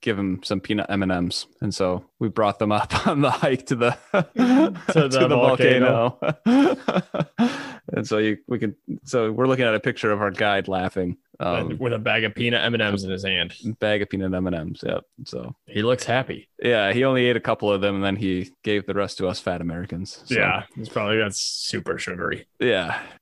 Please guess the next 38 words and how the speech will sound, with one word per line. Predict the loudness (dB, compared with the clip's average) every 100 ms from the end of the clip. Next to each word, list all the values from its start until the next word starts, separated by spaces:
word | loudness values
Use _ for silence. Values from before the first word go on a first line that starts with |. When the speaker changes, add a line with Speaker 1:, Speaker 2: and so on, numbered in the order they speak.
| -20 -20 -20 -8 -2
Speaker 1:
Um, | 0 0 -2 -6 -10 _ -2
so | 2
yeah, | 2 0 -4
once | -2 0 0 2
in |
a | 2
lifetime | 2 2 -2 -2
experience. | -4 -2 0 -2 -4 -8 -14 -20 _ -10
Speaker 2:
Wow. | -2 2
Speaker 1:
Super | 2 2 0 0
awesome. | 0 -2 -2 -2 -4 -6 -2
I | 0
got | 2 0
Speaker 2:
Yeah. | -2 -8 _ -6
Speaker 1:
to | -6
see | -4 -2 0 0 -4 -8 -6
the | -6
fire, | -4 -2 0 -2 -6 -6
right? | -4 -2 -4 -4
The, | -2 -2 0
Speaker 2:
Yeah. | 0 2 0 -6 -8
Speaker 1:
the | -8
fire | -2 0 4 4
and | 4
ice. | 2 0 -2 -2
Basically, | -2 0 -2
I |
got | -2
to |
see | -2
the | -4
fire, | -2 0 0
the | 0
fire | -2 -2 0
and | 0
ice. | -2 -4 -8 _ -6
Um, | -2 0 0 -2 -6 -18 _
also, | 0 2 2 2